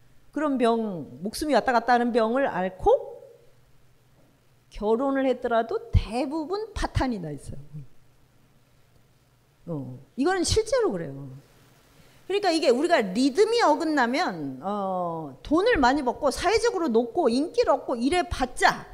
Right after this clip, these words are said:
내 몸은, 어, 아주 저질 체력이 돼 있어서 위태로워지고 또 하나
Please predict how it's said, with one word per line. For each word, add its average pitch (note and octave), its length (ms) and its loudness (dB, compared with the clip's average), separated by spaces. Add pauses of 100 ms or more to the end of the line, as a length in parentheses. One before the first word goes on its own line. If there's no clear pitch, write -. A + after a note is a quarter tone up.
(840)
내 G4+ 220 2
몸은, D4 680 0
어, A3+ 840 2 (280)
아주 - 300 -6 (160)
저질 C#4 460 4
체력이 B3+ 460 -4
돼 A3+ 100 -4
있어서 G#3 460 -6
위태로워지고 A3+ 1200 -4
또 E4 120 4
하나 C#4+ 340 2